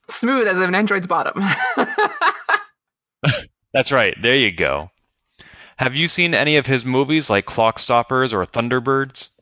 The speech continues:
Speaker 1: Nope. No, I haven't seen that either. I wanna see Thunderbirds because I watched a little bit of the show when it was on Fox when I was little. But no, I haven't seen it. I've just seen his work on Star Trek, basically, and other shows.
Speaker 2: Yeah, I saw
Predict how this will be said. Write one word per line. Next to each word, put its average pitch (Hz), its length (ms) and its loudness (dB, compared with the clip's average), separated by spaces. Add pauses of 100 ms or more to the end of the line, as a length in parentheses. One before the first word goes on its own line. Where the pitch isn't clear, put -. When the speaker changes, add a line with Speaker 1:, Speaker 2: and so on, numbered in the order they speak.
(240)
Speaker 1:
Nope. 185 280 0 (280)
No, 185 160 4
I - 40 0
haven't 180 160 -2
seen 170 120 -4
that 156 100 0
either. 151 240 0 (200)
I 196 80 4
wanna 320 200 4
see 185 480 0
Thunderbirds 156 580 2
because 170 300 0
I 156 80 4
watched - 460 0 (220)
a 214 40 -10
little 165 140 4
bit 151 80 4
of 147 60 4
the 151 60 2
show 160 200 0
when 151 120 2
it - 40 -4
was 160 100 -4
on 156 140 0
Fox 143 340 0
when - 100 -8
I - 60 -4
was - 140 -6
little. - 320 0 (240)
But - 220 -2 (760)
no, 160 200 0
I 196 160 0
haven't 175 260 0
seen - 160 -10
it. - 140 -8 (240)
I've 190 100 2
just 196 140 0
seen 196 140 2
his 190 140 2
work 170 200 0
on 160 180 0
Star 147 220 0
Trek, - 200 -6
basically, 180 640 -6
and 185 160 -2
other 180 220 2
shows. 175 420 -4 (460)
Speaker 2:
Yeah, 120 160 0
I 135 140 2
saw 165 600 0